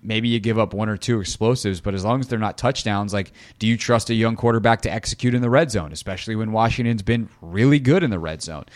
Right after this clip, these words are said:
I, I, I kinda think the plan has gotta be do exactly what you have been doing and trust that it's gonna continue to work because you're playing good, sound, fundamental football,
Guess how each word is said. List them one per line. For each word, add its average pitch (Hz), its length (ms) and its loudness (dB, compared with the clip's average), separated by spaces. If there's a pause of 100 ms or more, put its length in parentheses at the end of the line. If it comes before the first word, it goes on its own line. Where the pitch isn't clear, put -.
(300)
I, 123 340 0 (160)
I, 120 120 2
I 151 40 0
kinda 185 320 2
think 147 280 -2
the 104 100 0
plan 131 320 -2
has 98 100 -2
gotta 110 260 0
be 104 360 0
do 117 240 2
exactly 117 500 0
what 113 220 -2
you 110 60 -2
have 110 260 -2
been 104 160 -4
doing 127 340 -2
and 101 100 -6
trust - 280 -2
that 113 120 0
it's 110 140 -8
gonna 117 180 -2
continue 117 380 -2
to 107 80 0
work 120 320 2 (320)
because 117 320 2
you're 110 100 -2
playing 120 400 0
good, 113 240 0
sound, 110 360 0
fundamental 117 420 0
football, 107 500 0